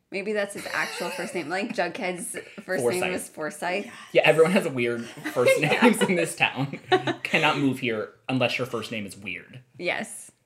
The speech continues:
Speaker 1: Yeah, so there's this student in Jughead's class,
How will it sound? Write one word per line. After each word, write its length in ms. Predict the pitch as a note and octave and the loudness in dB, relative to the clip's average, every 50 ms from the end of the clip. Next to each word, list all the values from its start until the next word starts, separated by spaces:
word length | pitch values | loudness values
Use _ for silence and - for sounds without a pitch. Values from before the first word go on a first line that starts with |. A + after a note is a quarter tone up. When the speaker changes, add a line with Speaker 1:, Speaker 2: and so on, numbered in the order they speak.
| _ - - _ _ _ _ - | _ -20 -20 _ _ _ _ -4
Speaker 1:
Yeah, 140 | F#3 D#3+ | -4 -4
so 140 | E3 - A3+ | -2 -4 -4
there's 280 | F#3+ G#3 A3+ C4 C#4 C#4 | -2 0 0 0 -2 -2
this 220 | - C4+ C4+ C4 | -4 -4 -4 -6
student 420 | - - C4+ B3+ G#3+ G3+ F3 D#3 - - | -6 -8 -6 -6 -6 -6 -8 -8 -8 -6
in 220 | - F3 F3 F3 | -6 -6 -6 -4
Jughead's 420 | D#3 F3 E3+ E3 - E3+ D#3+ - - | -6 -6 -6 -8 -10 -12 -12 -14 -16
class, 560 | - - D#3+ E3 - D#3+ F3+ - - - | -14 -8 -6 -6 -6 -6 -8 -12 -16 -18